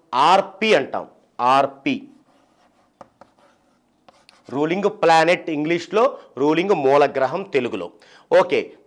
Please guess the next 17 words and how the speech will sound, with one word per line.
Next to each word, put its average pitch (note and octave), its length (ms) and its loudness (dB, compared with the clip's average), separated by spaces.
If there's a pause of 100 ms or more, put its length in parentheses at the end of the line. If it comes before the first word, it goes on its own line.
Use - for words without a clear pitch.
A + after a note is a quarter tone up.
తర్వాత G3+ 640 4 (220)
ఇండెక్స్ B3+ 640 0 (720)
అంటే G3 480 0 (200)
అక్కడ G3 480 2
జన్మించినటువంటి B3 840 2
ఆ F#3 160 6
పర్సన్కి G#3 1080 0 (240)
మనకి F#3+ 640 0
ఒక E3+ 220 2 (380)
లగ్నము, B3 840 2
ఒక D3+ 240 -2
రాశి F3 640 2
అనేది G#3 220 2
ఉంటుంది. A#2+ 520 -6 (460)
ఆ D3 160 6
లగ్నము, A#3+ 840 2 (420)
రాశి, C#3 520 2